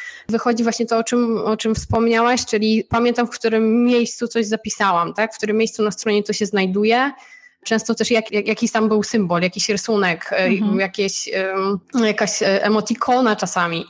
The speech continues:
Speaker 1: Też tak notujemy sobie wizualnie, to z czasem budujemy sobie pewien, e, pewien taki bank ikon. Ja to nazywam bank hieroglifów,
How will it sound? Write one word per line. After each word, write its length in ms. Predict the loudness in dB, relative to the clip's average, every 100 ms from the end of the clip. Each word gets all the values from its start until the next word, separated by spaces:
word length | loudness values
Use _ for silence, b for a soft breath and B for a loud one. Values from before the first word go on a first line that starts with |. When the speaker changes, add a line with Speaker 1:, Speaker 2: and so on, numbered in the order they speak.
| -8
Speaker 1:
Też 180 | -6 -4
tak 140 | -4 -2
notujemy 380 | -2 0 0
sobie 240 | 0 -2 0
wizualnie, 540 | 0 2 2 4 2
to 120 | 0
z 40 | -4
czasem 300 | -2 0 0
budujemy 460 | 0 2 2 2
sobie 220 | 0 -2 -2
pewien, 420 | -2 0 0 0
e, 420 | 0 2 0 -2 -4
pewien 220 | -2 -2
taki 180 | -2 -2
bank 340 | 0 0 0
ikon. 280 | -2 0 2
Ja 100 | 2
to 100 | 2
nazywam 420 | 0 0 0 0
bank 220 | 2 -2 0
hieroglifów, 800 | 0 0 2 0 0 -2 -8